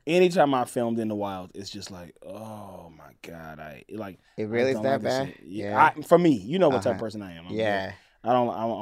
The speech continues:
Speaker 1: don't like that type of
Speaker 2: But it
Speaker 1: stuff.
Speaker 2: seemed like even when I was at New Girl, like, after a certain season, like, after, like, the fifth season, it seemed like every actor just, not just at New Girl, but it seems like actors generally just don't like going on location anymore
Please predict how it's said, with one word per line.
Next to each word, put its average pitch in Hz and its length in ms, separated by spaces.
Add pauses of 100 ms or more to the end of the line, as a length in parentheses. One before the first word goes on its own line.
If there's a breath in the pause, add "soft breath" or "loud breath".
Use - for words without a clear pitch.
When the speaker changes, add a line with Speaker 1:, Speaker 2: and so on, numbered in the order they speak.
Speaker 1:
don't 113 100
like 107 180
that 98 140
type 101 120
of 92 60
Speaker 2:
But 135 120
it 175 80
Speaker 1:
stuff. - 60
Speaker 2:
seemed 220 120
like 226 140
even 180 160
when 151 100
I 143 40
was 135 100
at 117 140
New 117 160
Girl, 120 200
like, 107 300 (680)
after 120 240
a 117 40
certain 110 220
season, 107 380
like, 101 220 (240)
after, 120 240
like, 110 160
the 107 80
fifth 113 320
season, 107 500 (640)
it 104 80
seemed 123 120
like 101 160
every 107 260
actor 101 220
just, - 280 (400)
not 196 140
just 139 140
at 120 100
New 123 140
Girl, 117 140
but 104 80
it 107 60
seems 135 180
like 107 280
actors 104 340
generally 107 440
just 98 200
don't 104 200
like 101 180
going 98 280
on 95 180
location 95 500
anymore 90 420